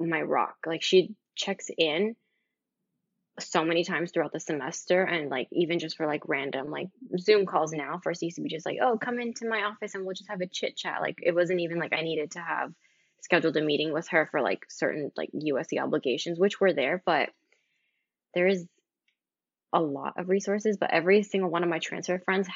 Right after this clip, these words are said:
have said that, like, their advisors have been the most, like, phenomenal people, and I'm, like, glad to hear it. But in terms of, like, resources, like, they'll email you about them, and it's up to you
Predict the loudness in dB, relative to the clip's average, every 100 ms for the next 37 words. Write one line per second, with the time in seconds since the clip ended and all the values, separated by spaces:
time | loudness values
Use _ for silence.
0 | 0 0 0 -2 -2 0 -2 -2 4 4
1 | 6 2 0 -2 -2 2 4 4 0 -6
2 | -8 -8 0 0 0 -4 -6 -6 -6 -8
3 | -10 -8 -2 0 0 -2 -4 -6 -6 -6
4 | -2 -2 -2 -6 -8 -10 -12 _ _ _
5 | _ _ _ _ -14 -10 -8 -8 -4 -2
6 | 0 2 0 -2 _ _ _ _ _ _
7 | _ _ _ _ _ 0 2 0 0 2
8 | 2 4 2 0 -6 _ _ _ _ _
9 | -12 -6 0 0 4 2 2 2 2 2
10 | 0 -2 -6 4 6 6 4 2 6 6
11 | 6 6 6 4 2 -2 -2 -6 -4 2
12 | 2 0 -2 -2 0 -2 -2 0 -2 -2